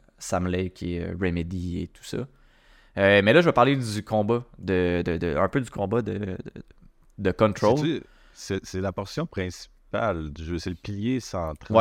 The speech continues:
Speaker 1: Ouais.
Speaker 2: je pense, hein.
Speaker 1: Ouais, ben, c'est un jeu de tir, fait que c'est vraiment
Speaker 2: Ouais.
Speaker 1: comme tout tourne autour de ça. Puis c'est ça, comme je disais tantôt, c'est que t'as un fusil. Euh,
Speaker 2: Mhm.
Speaker 1: puis cette arme intrigante-là, ce qui est vraiment intéressant, c'est que tu le gardes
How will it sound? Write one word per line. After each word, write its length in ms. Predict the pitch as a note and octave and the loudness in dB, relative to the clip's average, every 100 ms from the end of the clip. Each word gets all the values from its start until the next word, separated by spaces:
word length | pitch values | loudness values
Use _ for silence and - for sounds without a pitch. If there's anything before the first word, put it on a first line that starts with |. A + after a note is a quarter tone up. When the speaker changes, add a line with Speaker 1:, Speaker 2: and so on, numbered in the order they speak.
| D#2+ | 4
Speaker 1:
Ouais. 40 | C#2+ | -4
Speaker 2:
je 60 | |
pense, 300 | - C#2+ C#2 | -12 -12 -6
hein. 60 | - | 0
Speaker 1:
Ouais, 260 | A2+ A2 G#2+ | 4 4 4
ben, 100 | G#2+ | 2
c'est 100 | A#2 | 2
un 60 | |
jeu 120 | A2+ A#2+ | 0 0
de 60 | |
tir, 280 | - G#2+ F#2+ | 0 -2 -2
fait 180 | - F2+ | -6 -6
que 300 | - F2+ F2 | -2 -2 -2
c'est 160 | - | -2
vraiment 280 | F#2+ F#2 G2 | -2 2 2
Speaker 2:
Ouais. 60 | G#2 | 2
Speaker 1:
comme 800 | G2+ F2+ F2+ F2 F2 F2 F2 F2+ - | 2 0 -2 -4 -4 -6 -6 -10 -2
tout 140 | B2 - _ _ | -2 -4 _ _
tourne 200 | A#2 A2 | -2 -2
autour 220 | G2+ G#2+ | -2 -2
de 100 | G#2+ | -2
ça. 240 | F#2+ A#2+ C#3 | 0 0 0
Puis 160 | A#2 G2+ | -2 -6
c'est 120 | G#2 | -2
ça, 120 | A2+ | -2
comme 180 | A2+ A2 | 0 -2
je 60 | |
disais 120 | G2 A#2+ | 0 2
tantôt, 260 | G#2+ B2 | 0 0
c'est 140 | B2 F#2+ | -4 -6
que 60 | |
t'as 100 | - | -4
un 120 | F#2 F2 | -4 -4
fusil. 500 | - G2+ F#2 G#2 - _ _ - _ _ _ - | -6 -6 -4 -4 -6 _ _ -20 _ _ _ -8
Euh, 520 | - F#2 F#2 F#2 F#2 F#2 | -2 2 4 4 4 0
Speaker 2:
Mhm. 40 | - _ _ - | -4 _ _ -14
Speaker 1:
puis 480 | - G2 F#2+ F#2+ F#2 | -8 -4 -2 -2 -4
cette 260 | - - | -4 2
arme 140 | C3+ B2+ | 2 2
intrigante-là, 720 | G2 A2 G#2+ G2+ - A#2 B2+ | 0 2 4 4 2 0 0
ce 80 | - | -2
qui 220 | G2 F#2+ | -2 0
est 40 | |
vraiment 220 | F#2 G#2 A#2+ | 0 0 -2
intéressant, 320 | G2+ F#2 C#3+ | -2 -2 -4
c'est 120 | - | -6
que 60 | - | -8
tu 100 | G2 | -2
le 60 | |
gardes 340 | F#2+ G#2+ A#2 | 4 4 4